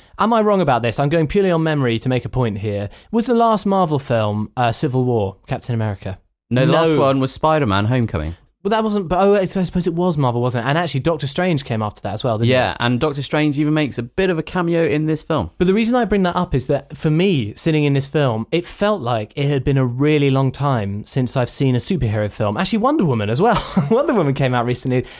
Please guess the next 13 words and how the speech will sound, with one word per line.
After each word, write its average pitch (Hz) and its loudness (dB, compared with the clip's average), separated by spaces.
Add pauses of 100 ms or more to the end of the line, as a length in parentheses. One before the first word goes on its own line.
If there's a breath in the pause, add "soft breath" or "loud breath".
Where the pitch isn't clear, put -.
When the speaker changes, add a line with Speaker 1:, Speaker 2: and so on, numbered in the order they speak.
(140 loud breath)
Speaker 1:
There's 214 2
something 269 0
really 247 0
strange 202 -2
about 135 -2
this 127 -4
film 101 -4 (200 loud breath)
that 147 0
makes 170 0
it 175 0
feel 180 0
like 143 0
it's, 147 -4